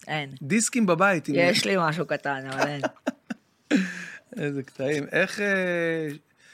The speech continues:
Speaker 2: זהו, עוד הפעם, אני בא לשאול מה שגרת היום שלך,
Speaker 1: הייתי עם
Speaker 2: אבל
Speaker 1: סיגר-,
Speaker 2: הכל
Speaker 1: שיער קצר, קצר, כי איזה שגרה, אין
Speaker 2: כן,
Speaker 1: לי,
Speaker 2: אבל
Speaker 1: ו-,
Speaker 2: בדיוק, הכל
Speaker 1: מה,
Speaker 2: עכשיו
Speaker 1: איזה
Speaker 2: כבר לא
Speaker 1: שגרה?
Speaker 2: שגרתי.
Speaker 1: לא, גם אין לי שגרה, אני גם, אה, בימים שהם, אה, לא מלחמה, ולא אחרי שביעי לאוקטובר. טעים.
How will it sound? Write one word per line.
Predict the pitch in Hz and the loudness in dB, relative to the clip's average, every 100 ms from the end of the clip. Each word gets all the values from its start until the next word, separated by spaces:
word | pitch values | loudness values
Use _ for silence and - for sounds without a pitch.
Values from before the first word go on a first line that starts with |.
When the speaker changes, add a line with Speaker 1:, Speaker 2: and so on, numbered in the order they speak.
| _ - | _ -2
Speaker 2:
זהו, | 143 165 | 2 2
עוד | 143 | 2
הפעם, | 160 135 117 | -2 -4 -6
אני | 113 | -4
בא | 131 | -4
לשאול | 127 143 | -4 -4
מה | 131 135 | -4 -4
שגרת | 127 131 131 131 | -6 -6 -4 -2
היום | 131 | -4
שלך, | 143 | -4
Speaker 1:
הייתי | 143 151 | -4 -4
עם | 127 | -4
Speaker 2:
אבל | 123 | -2
Speaker 1:
סיגר-, | - | -2
Speaker 2:
הכל | - | -2
Speaker 1:
שיער | - 151 | 0 0
קצר, | 165 156 156 | 0 -2 -2
קצר, | 147 143 139 | -2 -2 -2
כי | 151 | 4
איזה | 202 302 | 4 4
שגרה, | 285 214 208 175 | 2 4 6 6
אין | |
Speaker 2:
כן, | 165 190 | 6 6
Speaker 1:
לי, | 202 | 4
Speaker 2:
אבל | - - - | 2 2 2
Speaker 1:
ו-, | |
Speaker 2:
בדיוק, | 170 143 | 0 -2
הכל | 143 - | -2 -2
Speaker 1:
מה, | 160 - | 0 0
Speaker 2:
עכשיו | 185 | 0
Speaker 1:
איזה | 151 147 | -2 0
Speaker 2:
כבר | 147 | 0
לא | 147 | 0
Speaker 1:
שגרה? | 185 190 | 2 4
Speaker 2:
שגרתי. | 160 147 190 131 - - - | 4 2 0 -2 -10 -10 -4
Speaker 1:
לא, | 302 | 0
גם | 190 | 0
אין | 269 | 0
לי | |
שגרה, | 427 - 170 165 262 190 | -2 -4 -2 2 4 2
אני | 139 | 0
גם, | 135 143 139 | -4 -6 -4
אה, | 131 127 | -6 -2
בימים | 131 131 131 151 190 | -4 -4 -6 -8 -6
שהם, | 233 196 156 | -6 -6 -6
אה, | 139 131 | -6 -6
לא | 147 | -6
מלחמה, | 160 156 139 123 95 156 _ _ _ _ _ _ | -8 -12 -14 -14 -16 -18 _ _ _ _ _ _
ולא | 165 147 135 139 143 139 | -14 -10 -6 -4 -4 -6
אחרי | 131 127 | -6 -6
שביעי | - 131 | -8 -10
לאוקטובר. | 127 - 131 107 110 131 _ _ _ _ _ _ _ - - | -12 -12 -14 -12 -12 -16 _ _ _ _ _ _ _ -20 -14
טעים. | - 165 | -10 -10